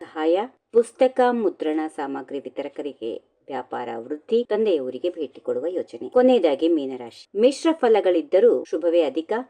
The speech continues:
ಸಹೋದ್ಯೋಗಿಗೆ ವೈದ್ಯಕೀಯ ನೆರವು ಕೊಡಿಸುವ ವ್ಯವಸ್ಥೆ. ಸರ್ಕಾರಿ ಕಚೇರಿಗಳಲ್ಲಿ ಅನುಕೂಲಕರ ಸ್ಪಂದನ.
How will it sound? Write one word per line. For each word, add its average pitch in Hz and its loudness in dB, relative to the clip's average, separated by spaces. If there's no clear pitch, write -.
ಸಹೋದ್ಯೋಗಿಗೆ 160 -2
ವೈದ್ಯಕೀಯ 139 -6
ನೆರವು 139 -6
ಕೊಡಿಸುವ 160 -4
ವ್ಯವಸ್ಥೆ. 160 -6
ಸರ್ಕಾರಿ 233 0
ಕಚೇರಿಗಳಲ್ಲಿ 139 -8
ಅನುಕೂಲಕರ 139 -6
ಸ್ಪಂದನ. 190 -4